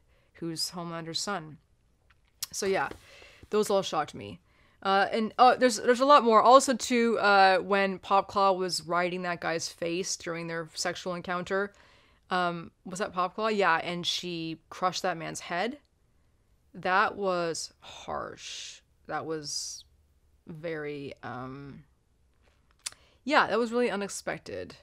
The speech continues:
Definitely unexpected. That was, uh, that was Popclaw, right? Pretty sure it was Popclaw. Yeah. Anyways, that was, that was, uh, yeah. Yeah, it was her. That's right.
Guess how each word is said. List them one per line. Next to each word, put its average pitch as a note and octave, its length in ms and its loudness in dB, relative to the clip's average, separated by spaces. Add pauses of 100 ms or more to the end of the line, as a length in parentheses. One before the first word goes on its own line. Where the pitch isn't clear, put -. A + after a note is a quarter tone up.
(280)
Definitely E3 420 -12
unexpected. - 720 -16
That B2 100 -14
was, B2 300 -10
uh, - 260 -12 (800)
that G#3 60 -10
was A#3 120 -6
Popclaw, - 440 -10
right? G#3 280 -8 (440)
Pretty - 140 -16
sure - 160 -16
it - 20 -14
was - 80 -18
Popclaw. - 520 -16 (100)
Yeah. F3 200 -10 (400)
Anyways, F#3+ 280 0
that G3 180 2
was, G3 300 -4
that F#3 240 -2
was, F#3 240 -4
uh, D3+ 380 -4 (160)
yeah. E3 380 -6 (380)
Yeah, C4 140 4
it A#3+ 60 4
was D#4 200 6
her. F3+ 180 -2
That's F3+ 240 -4
right. A3 360 2